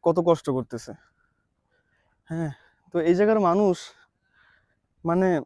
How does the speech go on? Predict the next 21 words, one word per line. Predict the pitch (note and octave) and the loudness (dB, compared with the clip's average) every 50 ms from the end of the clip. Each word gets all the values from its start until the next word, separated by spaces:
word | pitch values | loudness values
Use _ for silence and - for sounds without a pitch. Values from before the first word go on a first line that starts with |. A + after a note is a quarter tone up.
| _ _ _ _ _ _ _ _ - | _ _ _ _ _ _ _ _ -2
দেশ | D#3+ D#3+ F#3+ G#3+ G#3 | 4 4 4 4 4
গ্রামে | G3 A#3+ B3+ C4 C4+ | 4 4 4 4 2
আসলে | C4 - - B3+ C4 | 0 0 0 0 0
শুধু | G#3+ - A#3 G#3 B3 A#3+ | 0 0 0 2 0 0
খলাবাড়িতেই | - - - G3 G3 G#3+ G#3 G#3+ G#3+ A3+ A3 G3 - G#3 F3 | -2 0 0 2 4 4 4 4 2 2 2 0 0 0 0
না, | D3+ C#3 C3+ D3 D3+ | 0 0 -2 -2 -2
আমাদের | D3 D#3+ E3 D#3+ E3+ E3 D#3+ | -2 -4 -2 -2 -2 -4 -4
বিভিন্ন | D#3 - C3 D3 E3 D#3+ F#3 G3 G3+ G3+ G#3 G#3 G3+ F#3+ - _ _ _ _ _ _ _ _ - C3 | -6 -10 -6 -4 -4 -2 0 0 0 0 0 -2 -2 -4 -8 _ _ _ _ _ _ _ _ -12 -6
জায়গায় | - D#3+ D#3 E3 F3 F3 F#3 F#3 | 0 4 4 4 6 4 4 2
দেখবেন | E3 D#3 E3+ E3 D#3 D#3 E3+ E3 D#3 | 4 2 0 0 0 0 0 0 0
যে | D3 D#3+ E3 D3 B2+ - - _ _ _ - - _ _ _ _ _ _ _ _ _ _ - - D3 | 2 2 2 2 0 -4 -12 _ _ _ -20 -20 _ _ _ _ _ _ _ _ _ _ -16 -8 -2
বুড়ো | D3+ E3+ F#3+ F#3+ F#3 | 2 4 6 6 6
মানুষরা | F#3 F#3 F#3+ F#3+ F3+ - - F#3+ E3+ C3 A#2+ - _ _ _ _ | 4 4 2 2 0 -2 -2 -2 -2 -2 -2 -8 _ _ _ _
অনেক | - D#3+ F3 A3 A3 - | -4 -2 0 0 0 0
কষ্ট | - F3+ D#3+ - - | 0 -2 -2 -2 -2
করে | E3+ E3+ E3 E3 D#3 | -2 0 0 0 0
পরিশ্রম | - - D#3 D3+ D3 - - D#3 D3+ | -2 -2 -4 -4 -4 -4 -6 -8 -6
করতেছে, | C3+ C3+ - - B2+ - C#3 | -8 -10 -12 -14 -14 -10 -8
অনেক | C#3+ E3 F3+ - | -8 -8 -8 -8
কষ্ট | - D#3 - - C#3 | -10 -12 -12 -12 -14
করতেছে। | C3+ A#2+ - B2 A#2 - - | -14 -14 -12 -14 -18 -18 -20